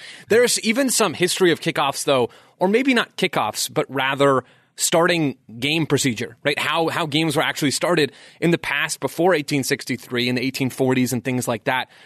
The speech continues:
There was the old, "I'm gonna chuck the ball up in the air as high as I can." That's probably not what happened, but they would throw the ball up in the air, and then the game would start once the ball had ref the neutr-, had left the neutral official's hands,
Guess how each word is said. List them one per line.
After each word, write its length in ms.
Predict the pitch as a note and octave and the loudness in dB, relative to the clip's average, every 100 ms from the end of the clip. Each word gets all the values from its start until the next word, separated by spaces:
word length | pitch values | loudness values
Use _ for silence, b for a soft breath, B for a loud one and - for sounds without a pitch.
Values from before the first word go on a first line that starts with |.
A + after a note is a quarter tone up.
| B | B
There 140 | D3+ D#3 | 2 4
was 240 | E3 C3 | 4 2
the 100 | C#3+ | 2
old, 300 | C3 C#3+ C#3 | 4 4 2
"I'm 120 | C3+ | 2
gonna 140 | C#3+ C3 | 0 0
chuck 280 | - - D3+ | -2 -2 0
the 80 | C3+ | 2
ball 180 | C3+ | 2
up 140 | C#3 C#3 | 2 0
in 80 | C3 | 0
the 120 | C3+ | 2
air 100 | C3 | 2
as 100 | B2+ | 2
high 160 | B2+ | -2
as 100 | B2 | 0
I 80 | B2 | -2
can." 240 | A2+ A#2 A2 | -2 -6 -6
That's 140 | A#2 | -4
probably 220 | C3 A2 | -4 -2
not 140 | A2 G#2+ | -6 -8
what 80 | |
happened, 280 | G#2+ G#2+ A#2+ | -10 -8 -6
but 80 | B2+ | 0
they 80 | D#3 | 0
would 80 | C#3+ | 2
throw 180 | G3 | 2
the 80 | G3 | 4
ball 180 | D#3 D#3 | 4 2
up 120 | D3 | 2
in 40 | C3+ | 0
the 140 | C3+ | 2
air, 220 | C3+ A#2+ B B B | 2 0 B B B
and 120 | D#3 D#3 | 0 2
then 220 | C#3+ A#2 - | 0 -4 -12
the 220 | A#2 C3+ | -6 -2
game 180 | C#3 B2+ | 0 0
would 100 | A#2 | 0
start 320 | - A#2+ - | 0 -2 0
once 220 | C3 B2+ | -2 -2
the 80 | C3 | 0
ball 160 | B2 | 2
had 140 | B2 A2+ | 2 2
ref 240 | B2 - | 0 0
the 80 | B2+ | -2
neutr-, 420 | A#2+ B2 - C3+ | 0 -2 -6 -6
had 180 | C#3 C3+ | -4 -4
left 380 | C3 D3 - - | -2 -2 -2 -8
the 140 | C3 | -4
neutral 400 | C3 C3 - C3+ | 0 0 0 -2
official's 440 | A#2 C#3 B2 A#2+ - | 0 -2 -2 -4 -4
hands, 460 | D3 C#3 A#2 A2+ | -2 0 0 -4